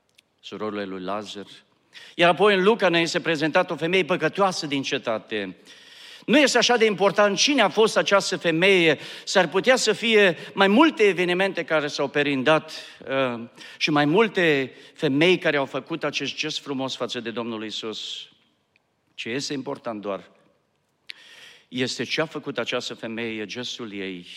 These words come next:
și recunoștința ei față de Domnul Iisus. Și ceea ce a fost mai important este că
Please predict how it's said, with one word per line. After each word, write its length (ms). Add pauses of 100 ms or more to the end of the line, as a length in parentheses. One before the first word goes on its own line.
(180)
și 160
recunoștința 760
ei 440 (480)
față 280
de 100
Domnul 320
Iisus. 380 (1800)
Și 160
ceea 220
ce 120
a 40
fost 240
mai 120
important 500
este 340
că 300